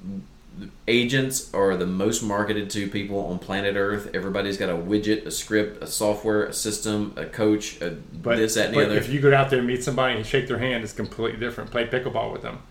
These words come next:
Speaker 1: Right.
Speaker 2: Or meet them.
Speaker 1: Or
Speaker 2: Yeah.
Speaker 1: they'll, they'll Google, "Try these seventy-six strategies to grow your, your, your business in real estate." It,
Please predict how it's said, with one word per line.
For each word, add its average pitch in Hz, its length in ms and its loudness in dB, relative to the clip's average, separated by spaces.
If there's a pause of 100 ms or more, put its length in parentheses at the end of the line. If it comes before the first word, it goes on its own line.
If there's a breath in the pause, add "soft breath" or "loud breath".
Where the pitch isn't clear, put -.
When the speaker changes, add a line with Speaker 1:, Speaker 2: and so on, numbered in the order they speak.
Speaker 1:
Right. 165 280 10
Speaker 2:
Or - 60 2
meet 127 160 0
them. 113 220 -4
Speaker 1:
Or 165 280 12
Speaker 2:
Yeah. - 60 0
Speaker 1:
they'll, 131 300 6
they'll 117 220 4
Google, 127 560 4 (120)
"Try - 260 4
these 139 280 2
seventy-six 135 500 2
strategies 87 720 -2
to 92 260 -2
grow 92 260 0
your, 95 580 0 (240)
your, 85 380 -8
your 90 280 -4
business 92 520 -4
in 90 140 -4
real 90 120 -4
estate." - 220 -10 (260)
It, - 160 -12